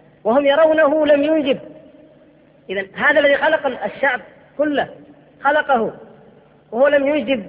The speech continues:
من نفسه، وإنما هو عقيم كما يعلم الجميع. ولهذا أتاه الله تعالى من باب من مأمنه يؤتى الحذر،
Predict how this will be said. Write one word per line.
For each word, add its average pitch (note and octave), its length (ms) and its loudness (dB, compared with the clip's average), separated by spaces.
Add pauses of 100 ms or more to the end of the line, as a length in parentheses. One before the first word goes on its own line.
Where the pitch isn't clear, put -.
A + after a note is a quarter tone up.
من C4+ 240 -2
نفسه، C#4 640 -2 (920)
وإنما B3+ 360 0
هو B3+ 140 4
عقيم D4 520 -2 (140)
كما A#3 160 0
يعلم C4 300 0
الجميع. C4 340 0 (1400)
ولهذا F#3 500 -4
أتاه F#3+ 280 -4
الله F#3 280 -4
تعالى F#3 360 -4
من F3 200 -10
باب A3 360 -4 (460)
من F3+ 180 -8
مأمنه G3 360 -4
يؤتى G3 280 -8
الحذر، D3+ 280 -12